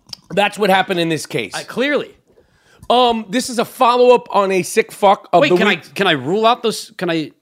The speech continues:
Speaker 1: He's clearly a sick fuck.
Speaker 2: Oh, 'cause I was gonna say about the Redskins also and Ruben. Um, I think Ruben is a sick fuck, but I would like to say I think the Redskins might top Ruben for being the sick fuck of allowing him to play on the Redskins and giving him a shot.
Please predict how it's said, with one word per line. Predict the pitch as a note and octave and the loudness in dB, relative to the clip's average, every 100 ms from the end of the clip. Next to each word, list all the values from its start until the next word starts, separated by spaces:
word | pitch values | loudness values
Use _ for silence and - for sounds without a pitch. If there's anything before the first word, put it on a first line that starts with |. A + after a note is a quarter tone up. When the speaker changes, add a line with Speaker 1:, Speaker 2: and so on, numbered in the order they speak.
| _ - | _ -6
Speaker 1:
He's | A#3 G3+ | -4 -4
clearly | - D4+ C#4 | -2 -2 0
a | A#3+ | -2
sick | - B3 | 0 -2
fuck. | - C4 | 0 2
Speaker 2:
Oh, | C4+ A3+ | 2 2
'cause | G#3 | 2
I | A#3+ | 0
was | C4 | 0
gonna | A#3+ | -2
say | - | -2
about | G#3 F3+ | -2 -2
the | C#3+ | -2
Redskins | E3 G#3+ - G3+ F3+ C#3+ | -2 -2 -4 -6 -4 -6
also | - F#3 F#3+ F#3 | -4 -2 0 -2
and | E3+ D3 B2+ | -2 -4 -2
Ruben. | E3 F#3 C3 A2 - _ _ | -2 0 0 -2 -10 _ _
Um, | C#3+ D3 C3+ A2+ - - | 0 0 0 -4 -10 -6
I | |
think | F3 F#3+ C#3 | -4 -4 0
Ruben | D#3+ F#3+ A3 | 2 4 2
is | G3 | 0
a | G#3 | -4
sick | - A3+ | -6 -4
fuck, | - A3+ - | -2 -2 0
but | F3+ | -2
I | |
would | F#3 F3+ | -2 -2
like | F#3 A#3+ | 0 -2
to | G#3 | -2
say | - G#3+ - _ _ - | -2 -2 -2 _ _ -8
I | |
think | F4 C#4+ | -4 -2
the | E3 | 0
Redskins | D#3+ C4+ G3+ - E3+ C#3+ - - | 2 0 -2 -2 -2 -2 -8 -6
might | C#3+ A#3+ - | -2 -2 -4
top | - A#3+ - | -6 -6 -2
Ruben | E3 C#3 B2+ | -2 0 -4
for | A#2+ | -4
being | A#2+ B2 | -4 -4
the | A#2+ | -4
sick | - D#3 | -6 -6
fuck | - D3+ - _ - | 0 0 -2 _ -4
of | D#3 | -2
allowing | D3+ C#3+ E3+ A#3 B3 F#3 | 0 0 0 2 0 0
him | D3+ C#3 B2 - _ - | -2 -2 -2 -6 _ -10
to | |
play | E3+ - A3 C4+ | -8 -2 0 2
on | G3+ | 0
the | D3 | 0
Redskins | C#3 C3 - D3 C#3 | -2 -2 -4 -4 -4
and | D3+ | -4
giving | F3+ G3+ | -2 0
him | F3+ | -2
a | D#3 | -2
shot. | - F#3+ F3+ | 2 2 0